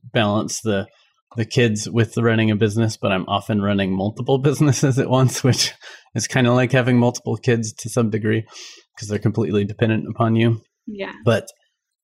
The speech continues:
Speaker 1: the thing that I feel like keeps me going rather than just <laughs> throwing in the towel and saying, "Okay, I'm just gonna go get an easy job <laughs> somewhere," instead of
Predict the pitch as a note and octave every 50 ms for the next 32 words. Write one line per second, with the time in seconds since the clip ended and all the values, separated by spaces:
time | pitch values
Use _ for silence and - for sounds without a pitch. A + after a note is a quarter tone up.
0 | _ _ _ _ _ _ _ B2 A2 A2 - - D3 D3 C#3+ C3+ B2+ - - A2
1 | A#2+ A2 - C3 B2 G#2+ F#2 C#2+ - - - A#2 A2 - - - A2 G#2+ A2 B2
2 | B2+ B2+ A#2+ G#2+ G#2 F#2+ F#2+ F#2 F#2 F#2+ G2+ A2+ A#2 A#2 A#2 G#2+ G#2 G2+ G#2 G#2
3 | G2 F2+ G#2 F#2+ F2+ - - G2 F#2 - - - - - - - _ _ _ _
4 | _ _ - _ _ _ - B2+ B2 A#2+ A#2 A#2 A2+ A2 G#2+ G2+ - - B2 A2
5 | G#2 G#2 G#2 G2 F#2+ - A#2 G#2+ G2+ G2 G#2+ - - A2+ G#2 - G#2 F#2 F#2 F#2
6 | G2+ G2 - A#2+ G#2+ G#2+ G2+ G#2 G#2 G2 G#2+ G2+ G#2+ G#2+ G#2+ G#2+ G2+ G#2 G2+ G2
7 | A2 G#2+ G#2 G2+ A#2 - G#2+ C#3+ D3+ C3+ - E3 B2+ - F3 D#3 C#3+ - - -
8 | C3+ B2+ B2 A2+